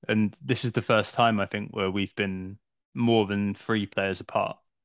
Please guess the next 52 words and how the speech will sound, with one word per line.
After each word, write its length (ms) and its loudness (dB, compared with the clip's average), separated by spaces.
which 180 -6
is 60 -6
probably 260 -2
showing 540 -2
how 240 0
ridiculous 580 -6
the 100 -10
template 460 -6
has 140 -8
been 340 -4
at 120 -16
the 60 -18
start 220 -2
of 100 -10
the 100 -8
year. 340 -6
And 120 0
maybe 300 2
I've 140 0
jumped 220 -4
too 200 -4
early, 340 -4
and, 120 -6
and 160 -2
I 120 0
completely 340 -4
appreciate 460 -4
that 100 -8
that 160 -4
would 140 -10
be 200 -6
a 60 -8
risk 300 -6
factor 520 -10
for 60 -4
many 240 -4
people. 600 -8
But 120 2
equally, 320 -2
the 100 4
upside 420 -2
of 80 -12
finding 440 4
opportunity 680 0
in 140 2
that 180 -6
risk 320 -8
is, 80 -6
is 160 -14
why 100 0
I've 120 -8
gone 180 -10